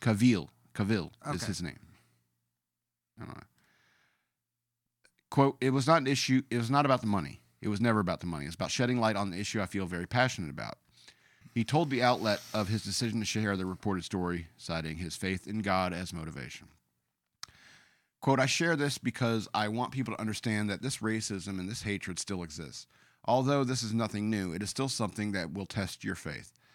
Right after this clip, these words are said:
Speaker 1: All day I've had to remind myself that Jesus died for these people too," the twenty-year-old continued on Facebook. I've decided to let this encourage me and fuel me to change the world the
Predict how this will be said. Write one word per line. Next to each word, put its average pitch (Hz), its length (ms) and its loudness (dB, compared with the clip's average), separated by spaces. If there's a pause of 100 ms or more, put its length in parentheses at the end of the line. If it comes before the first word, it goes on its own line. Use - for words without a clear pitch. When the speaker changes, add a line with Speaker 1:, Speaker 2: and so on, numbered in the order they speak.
(320)
Speaker 1:
All 123 180 4
day 120 220 2
I've 101 80 0
had 110 180 0
to 107 80 -2
remind 104 300 0
myself 98 340 -4
that 90 140 -6
Jesus 110 300 -2
died 104 280 4
for - 100 -8
these 95 240 -4
people - 280 -6
too," 85 400 -6 (380)
the - 60 -16
twenty-year-old 87 560 -6
continued 80 480 -8
on 69 100 -12
Facebook. 73 440 -12 (720)
I've 92 180 2
decided 117 400 2
to 120 60 0
let 113 320 0
this 113 280 -2 (320)
encourage 117 540 2
me 80 180 -6
and 90 140 -8
fuel 117 300 2
me 110 160 2
to 95 80 -6
change 107 420 -2
the 107 100 -4
world 98 300 -2
the 98 100 -4